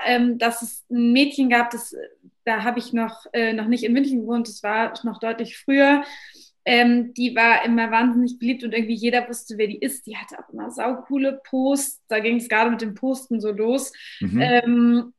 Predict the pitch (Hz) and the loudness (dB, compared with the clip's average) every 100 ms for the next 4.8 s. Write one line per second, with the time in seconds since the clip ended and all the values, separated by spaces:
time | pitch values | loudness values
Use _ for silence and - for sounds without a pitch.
0 | _ _ _ 254 247 247 247 254 254 254 | _ _ _ 0 2 2 0 0 0 -2
1 | 247 269 277 - 240 254 247 240 233 233 | -2 0 0 2 4 4 4 -2 -4 -6
2 | 240 233 233 262 302 - - _ _ _ | -6 -2 -2 -2 -4 -8 -16 _ _ _
3 | _ _ _ 247 247 240 - - 233 262 | _ _ _ 2 4 2 -2 2 4 4
4 | 277 269 247 240 240 240 269 | 2 2 2 2 4 6 6